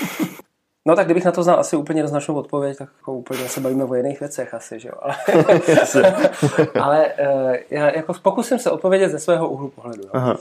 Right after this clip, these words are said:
Speaker 1: Vy-, vyjdu trošku ze sebe, protože já jsem dospěl ve své životní fázi, už je to zpátky zaplať pámu několik let,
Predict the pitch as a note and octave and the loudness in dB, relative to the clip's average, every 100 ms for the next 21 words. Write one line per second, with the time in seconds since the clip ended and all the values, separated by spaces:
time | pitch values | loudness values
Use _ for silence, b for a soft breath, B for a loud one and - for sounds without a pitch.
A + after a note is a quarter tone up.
0 | - D#3 D#3+ F#3+ G3 F#3 A3+ F3 - F3+ | 0 0 2 0 -2 -4 -2 -2 0 4
1 | F3 F3 D#3+ E3+ F3 F3+ D#3 D#3 F3 F3 | 4 2 -2 2 4 6 6 4 2 2
2 | D#3 D#3+ D3+ - E3+ E3 D#3+ F3+ E3 D#3+ | 2 -2 -4 4 4 4 2 -2 0 2
3 | D#3 E3+ D#3+ D#3 D3+ D#3 E3 D#3+ D3+ D3 | 2 -2 0 2 2 2 0 2 -2 -4
4 | - - - C3+ C3+ - C#3 C3 B2+ - | -12 -12 -4 -4 -2 -4 -4 -4 -6 -6
5 | C#3 C#3 C3 C#3+ C3 D3 C#3+ D3 C3+ | -6 -4 -4 -4 -4 -2 -2 2 0